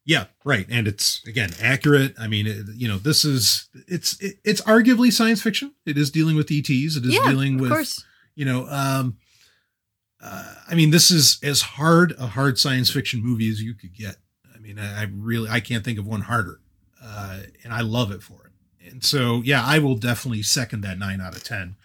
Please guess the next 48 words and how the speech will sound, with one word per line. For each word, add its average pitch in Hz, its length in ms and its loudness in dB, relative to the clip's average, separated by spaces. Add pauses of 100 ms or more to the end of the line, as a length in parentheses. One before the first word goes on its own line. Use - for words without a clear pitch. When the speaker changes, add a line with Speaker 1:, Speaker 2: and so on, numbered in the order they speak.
(280)
Speaker 1:
and 143 160 -8
for 175 100 6
the 139 80 4
same 117 240 2
reasons 107 400 -2
that 104 160 -10
you 113 80 -8
mentioned. 95 540 -12
Um, 107 200 -8
I 185 140 4
even, 143 260 4
again, 120 420 -2
the 117 100 -6
music's 135 340 4
very 120 220 0
unconventional, 127 640 -4
but - 100 -16
I 107 140 -8
think 107 180 -14
it - 140 -20
totally, 113 640 -4
totally 104 260 -18
works. 101 320 -10 (360)
I 175 100 4
haven't 196 140 6
heard 165 180 6
an 147 80 4
unconventional 143 580 -2
score. 135 320 -2
Like, 127 160 -6
the 131 100 -2
only 196 180 4
other 190 140 6
movie 170 240 6
I 151 80 4
can 131 120 -2
think 147 160 -2
of 131 120 0
instantly 123 400 0
when 104 120 -4
I 104 80 -4
think 123 160 -6
of 107 80 -6
really 123 200 0
unconventional 117 600 -4
use 113 300 -2
of 107 80 -4
scores 113 500 -6